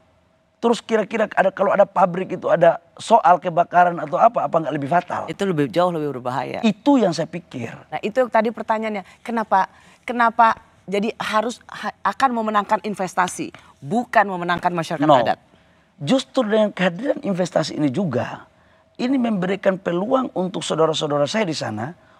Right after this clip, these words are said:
Speaker 1: untuk ikut mendapatkan lapangan pekerjaan. Ikan-ikan mereka bisa menjadi off-taker di sana.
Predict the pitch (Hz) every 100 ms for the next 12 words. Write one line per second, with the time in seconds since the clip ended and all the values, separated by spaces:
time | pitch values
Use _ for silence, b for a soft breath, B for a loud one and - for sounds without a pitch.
0 | b 220 226 208 - - - 185 160 139
1 | 139 - 202 143 120 117 107 - 101 135
2 | - - - b b b 226 - 202 -
3 | 202 202 202 190 208 220 196 214 196 185
4 | 175 - - - 175 - 143 120 131 110